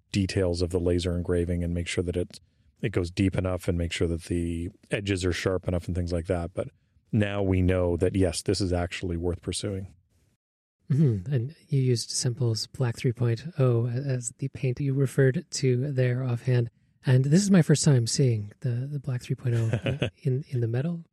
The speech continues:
Speaker 2: so to speak.
Speaker 1: <laughs> Or not seeing it, since it's a,
Speaker 2: Uh, fair
Speaker 1: it's
Speaker 2: point.
Speaker 1: absorbing so much light.
Speaker 2: <laughs>
Speaker 1: Yeah, unfortunately, we're not Moser. We don't have access to Vantablack. We have to go with the, the poor man's Vantablack. And Stuart Semple's Black three point oh paint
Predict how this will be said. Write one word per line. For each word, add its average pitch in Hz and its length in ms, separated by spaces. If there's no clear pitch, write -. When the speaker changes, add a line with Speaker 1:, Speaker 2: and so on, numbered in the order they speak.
Speaker 2:
so 110 260
to 151 120
speak. - 320
Speaker 1:
<laughs> - 80
Or 110 180
not 101 220
seeing 92 260
it, 110 180
since 104 240
it's 180 140
a, 101 120
Speaker 2:
Uh, 135 320
fair 170 240
Speaker 1:
it's 165 120
Speaker 2:
point. 156 120
Speaker 1:
absorbing 107 340
so 95 160
much 92 160
light. 107 240
Speaker 2:
<laughs> 175 240
Speaker 1:
Yeah, 139 160
unfortunately, 170 420
we're 123 140
not 131 180
Moser. 104 340
We 92 140
don't 98 140
have 101 160
access 95 420
to 95 160
Vantablack. 95 800
We 113 80
have 95 80
to 104 80
go 95 140
with 92 200
the, 90 80
the 92 100
poor 101 260
man's 92 300
Vantablack. 90 580
And 101 120
Stuart 107 280
Semple's 92 580
Black 110 360
three 95 120
point 90 260
oh 87 100
paint 87 380